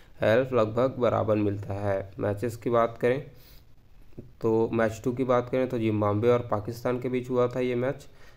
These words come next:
जिसमें देख सकते हैं टोटल विकेटें गई थी, आ, सोलह, जिसमें फास्ट गई थी नौ और स्पिन को गई थी छः। तो इसमें भी आप देख सकते हैं कि स्पिन भी यहाँ पे रोल में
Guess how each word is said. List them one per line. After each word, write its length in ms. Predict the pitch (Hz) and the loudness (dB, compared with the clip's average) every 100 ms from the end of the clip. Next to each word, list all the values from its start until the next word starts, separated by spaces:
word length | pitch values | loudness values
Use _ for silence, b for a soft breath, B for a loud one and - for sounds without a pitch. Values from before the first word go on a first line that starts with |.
| - | -10
जिसमें 320 | 110 104 120 | -8 -2 -2
देख 160 | 120 120 | 0 -2
सकते 300 | 127 - 135 | -6 -6 -4
हैं 140 | 135 | -4
टोटल 340 | 131 110 117 117 | -2 -2 0 0
विकेटें 320 | 110 - 120 | -2 -2 0
गई 160 | 117 113 | 0 -2
थी, 460 | 123 120 113 - - - - | -2 -2 -4 -10 -20 -14 -6
आ, 340 | 107 104 101 | -2 -2 -2
सोलह, 480 | 101 - 110 120 151 - B B B 110 | -4 -2 0 0 -2 -8 B B B -8
जिसमें 240 | 107 110 | -6 -4
फास्ट 340 | 110 110 117 | 2 0 0
गई 260 | 120 113 113 | -4 -2 -2
थी 120 | 113 | -2
नौ 180 | 110 127 | 2 2
और 200 | - 113 | 2 -2
स्पिन 220 | 104 120 113 | -2 -6 -4
को 120 | 113 | -2
गई 120 | 113 | -2
थी 140 | 127 | -4
छः। 340 | 120 - 110 101 | -8 -4 -2 -2
तो 140 | 104 | -2
इसमें 260 | 107 131 120 | -4 -2 0
भी 120 | 123 | 2
आप 140 | 117 | 0
देख 240 | 113 117 117 | 0 -4 -4
सकते 300 | 135 - 135 | -10 -8 -8
हैं 100 | 127 | -2
कि 140 | 139 | -2
स्पिन 360 | 110 - 120 110 | -2 -4 -2 0
भी 120 | 110 | -2
यहाँ 160 | 101 98 | -2 -4
पे 220 | 117 139 | -2 0
रोल 240 | 107 101 | 2 0
में 320 | 98 117 - | 2 0 0